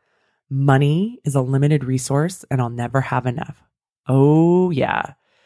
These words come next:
That's a huge belief out there. Again, here are the questions.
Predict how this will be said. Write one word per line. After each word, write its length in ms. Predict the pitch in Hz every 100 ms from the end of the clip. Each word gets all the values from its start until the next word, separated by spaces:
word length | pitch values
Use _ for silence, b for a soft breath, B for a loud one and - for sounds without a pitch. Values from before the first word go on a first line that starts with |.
| _ _ _ _
That's 160 | 156 185
a 40 |
huge 260 | 151 131 -
belief 300 | 92 135 -
out 180 | -
there. 300 | - - 175 _ _ _
Again, 640 | 165 247 285 180 156 139 _ _
here 200 | _ 180
are 40 |
the 80 | 185
questions. 720 | 190 190 175 - 135 147 -